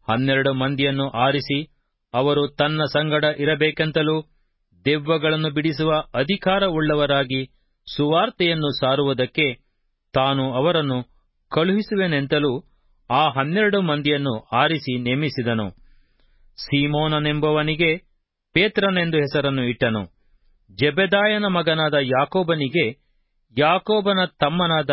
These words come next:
ಯೋಹಾನನಿಗೂ, ಬೋವನೆರ್ಗೆಸ್, ಅಂದರೆ ಗುಡುಗಿನ ಮರಿಗಳು, ಎಂದು ಹೆಸರಿಟ್ಟನು. ಉಳಿದವರು ಯಾರಂದರೆ ಆಂದ್ರೆಯ, ಫಿಲಿಪ್ಪ, ಬಾರ್ತಲೋಮಾಯ, ಮತ್ತಾಯ,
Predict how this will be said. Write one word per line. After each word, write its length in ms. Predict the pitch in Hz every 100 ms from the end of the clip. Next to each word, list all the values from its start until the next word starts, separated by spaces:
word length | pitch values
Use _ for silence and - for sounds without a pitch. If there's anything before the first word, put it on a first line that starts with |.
| 135
ಯೋಹಾನನಿಗೂ, 920 | 113 135 170 175 190 160 135 113 143 220 _ _ _ _ _ _ _
ಬೋವನೆರ್ಗೆಸ್, 960 | 165 196 202 196 160 139 143 - - _ _ _
ಅಂದರೆ 400 | 135 156 165 139 165 _ _ _ _ 104
ಗುಡುಗಿನ 440 | 147 196 196 196
ಮರಿಗಳು, 600 | 156 135 160 156 147 113 - _ -
ಎಂದು 360 | 139 151 156 131 - - _
ಹೆಸರಿಟ್ಟನು. 560 | 131 127 160 143 131 117 92 _ - - _ _
ಉಳಿದವರು 840 | 117 139 139 139 147 165 147 - _ _ _ 101
ಯಾರಂದರೆ 760 | 127 151 151 151 165 139 - _ _ 113
ಆಂದ್ರೆಯ, 460 | 135 165 170 156 123 - _ _ _ _ -
ಫಿಲಿಪ್ಪ, 380 | 165 190 - 123 101 - - - _ 101
ಬಾರ್ತಲೋಮಾಯ, 760 | 98 160 202 202 185 165 143 131 110 92 _ _ _ _ 107
ಮತ್ತಾಯ, 540 | 156 - 196 160 131